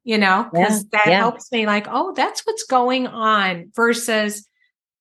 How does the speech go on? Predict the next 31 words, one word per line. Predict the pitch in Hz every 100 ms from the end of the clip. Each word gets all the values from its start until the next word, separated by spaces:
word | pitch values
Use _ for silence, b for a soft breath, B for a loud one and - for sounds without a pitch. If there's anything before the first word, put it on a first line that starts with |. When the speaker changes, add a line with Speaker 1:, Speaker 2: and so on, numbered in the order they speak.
| _ _ -
Speaker 1:
"No, | 339 277
I | 208 202
need | 208 262 262
to |
take | 226 220 214
care | 214 294 294
of |
myself." | 196 175 156 156 160
Speaker 2:
Absolutely. | 180 151 143 151 _ _ _ _
Well, | 196
you | 208 220
know, |
the | 262 269
funny | 254 262
thing | 240 196
is | 175 170 - _ 175
that | 180 175
when, | 185 202 208 208
if | 190
you | 196 277
don't, | 190 170 208 -
this | 202 202
is | 180
the | 170
last | 165 180 202 196 -
part | 247 226
of |
the | 170
boundaries | 170 202 196 180
thing, | 156
is | 151